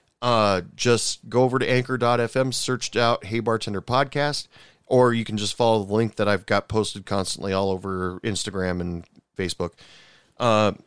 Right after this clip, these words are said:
and leave me a message. I'd love to hear from you guys. Send me an email, dude at hey bartender podcast dot com,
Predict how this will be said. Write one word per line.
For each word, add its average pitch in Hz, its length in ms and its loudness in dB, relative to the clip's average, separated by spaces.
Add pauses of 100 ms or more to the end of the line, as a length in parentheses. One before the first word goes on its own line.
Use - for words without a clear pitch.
and 175 160 2
leave 262 160 0
me 269 80 -2
a 254 80 -2
message. - 440 -4 (120)
I'd 123 100 -6
love 156 160 0
to 156 60 -4
hear 160 160 -4
from 135 200 -4
you 95 120 -2
guys. 82 420 -6 (380)
Send 190 260 0
me 196 140 4
an 180 80 2
email, 170 360 2
dude 120 300 2
at - 80 0
hey 113 140 0
bartender 127 480 -2
podcast 120 500 -2
dot 117 240 0
com, 123 300 -2